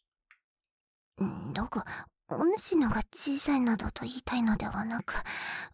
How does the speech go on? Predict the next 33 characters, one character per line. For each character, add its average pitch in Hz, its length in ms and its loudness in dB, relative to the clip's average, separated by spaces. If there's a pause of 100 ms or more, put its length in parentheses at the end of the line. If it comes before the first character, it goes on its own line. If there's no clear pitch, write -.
(420)
あ 202 100 4
や 339 200 2
つ - 160 4
の - 200 -2
が - 280 -2
大 330 60 2
き 440 160 -2
す - 180 -2 (140)
ぎ 349 80 4
る - 60 2
と - 100 0
い 196 160 0
う - 40 0
だ 233 200 2
け 415 140 4
じ 311 160 4
ゃ。 220 200 0 (2750)
そ - 360 -10
ん 302 180 0
な 320 120 2
に 302 220 0
大 285 160 -4
き - 220 -8
か - 140 -8
っ - 140 -10
た - 140 -8
の 190 220 -6
か - 180 -12
し - 180 -6
ら - 160 -12
と。 - 100 -12 (2250)
う 208 40 -6
ん、 196 440 -2